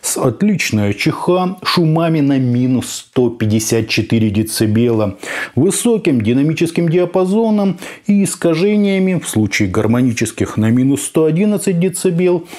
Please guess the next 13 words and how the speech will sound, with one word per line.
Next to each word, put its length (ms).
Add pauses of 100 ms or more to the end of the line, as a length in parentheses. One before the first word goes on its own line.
(120)
а 120
для 320
интермодуляционных 1400
на 180
минус 460
сто 300
пятнадцать 760
децибел. 720 (460)
В 20
процентах 720
это 300
тридцать 440
восемь 640